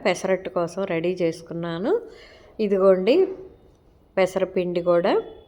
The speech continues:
పెసలతో చేసింది మంచిది కదా. ఇంకా పాపం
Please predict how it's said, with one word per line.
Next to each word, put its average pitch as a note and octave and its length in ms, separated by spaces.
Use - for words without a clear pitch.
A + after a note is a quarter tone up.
పెసలతో G3+ 500
చేసింది F3+ 580
మంచిది F3 440
కదా. F3+ 280
ఇంకా G3 260
పాపం F#3 380